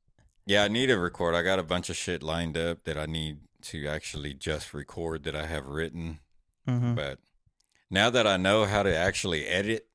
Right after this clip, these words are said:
Speaker 1: everything, like, I'm excited to actually record. Before, like, I hated the process because, like, instead of using, like, the compressor to, like, lower the high vocals and raise the low ones, like, I was going through each word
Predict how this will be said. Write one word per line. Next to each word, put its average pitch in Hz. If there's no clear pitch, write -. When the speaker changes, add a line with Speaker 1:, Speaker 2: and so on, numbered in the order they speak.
Speaker 1:
everything, 117
like, 80
I'm 82
excited 82
to 90
actually 90
record. 92
Before, 90
like, 78
I 73
hated 87
the 82
process 90
because, 80
like, 80
instead 82
of 80
using, 82
like, 80
the 82
compressor 87
to, 87
like, 78
lower 90
the 80
high 90
vocals 85
and 76
raise 82
the 78
low 87
ones, 87
like, 82
I 80
was 82
going 80
through 82
each 82
word 80